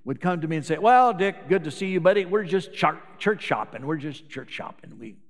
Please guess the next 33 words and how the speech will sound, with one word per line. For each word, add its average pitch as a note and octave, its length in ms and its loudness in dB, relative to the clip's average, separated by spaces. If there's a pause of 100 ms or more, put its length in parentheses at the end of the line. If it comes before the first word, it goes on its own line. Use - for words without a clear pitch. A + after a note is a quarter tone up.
(200)
we C#3 80 -6
might A#2+ 260 -4
be B2 140 -4
here, A#2+ 340 -8
we A#2 140 -12
might A2+ 260 -12
not F2+ 260 -14
be F2 200 -14
here." G2 420 -12 (800)
And, B2+ 380 -8
uh, B2 220 -6 (160)
that's C#3 220 -6
what D3+ 120 -8
they D3+ 80 -4
would D3 160 -10
say. A2+ 480 -8 (1040)
I D3+ 140 0
remember D3+ 440 -2
the C3 80 -8
story D3+ 280 -2
about C3 200 0
a A#2+ 40 -6
man, C3 400 -4
um, A2+ 320 -6 (580)
who C3 200 -4
was B2 260 -6
a, A#2 260 -2
a G#2 80 -4
Texan E3+ 460 -2
who D#3 200 0
bought C#3 460 -4
ten C4 240 0
ranches, - 720 -6